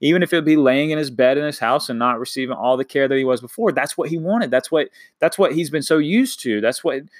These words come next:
that's how he has lived his life, and that's what makes him happy. And so when he was back in that situation, he actually started to get better. And he actually got to a point where he was walking around the house.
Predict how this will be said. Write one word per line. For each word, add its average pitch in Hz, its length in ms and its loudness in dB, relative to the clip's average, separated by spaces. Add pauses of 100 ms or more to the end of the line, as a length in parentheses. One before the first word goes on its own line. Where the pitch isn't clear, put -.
(260)
that's 175 160 0
how 202 120 0
he 190 120 4
has 147 160 -2
lived 180 160 2
his 143 160 -4
life, 170 320 0
and 139 80 -4
that's 156 180 -2
what 170 100 -2
makes 156 220 -6
him 123 80 -10
happy. 165 400 -8 (580)
And 147 160 -4
so 180 220 2
when 160 160 -2
he 190 120 -2
was 202 180 0
back 175 400 -4
in 160 100 -6
that 151 140 -8
situation, 156 680 -4 (220)
he 262 220 -4
actually 269 260 0
started 185 360 0
to 160 60 -4
get 143 200 -4
better. 139 340 -2 (800)
And 143 100 -2
he 254 160 -2
actually 262 300 0
got 160 220 2
to 156 80 0
a 143 40 0
point 151 240 -2
where 139 80 -2
he 190 140 -6
was 208 160 -4
walking 143 400 -2
around 123 320 -2
the 160 80 -6
house. 101 360 -14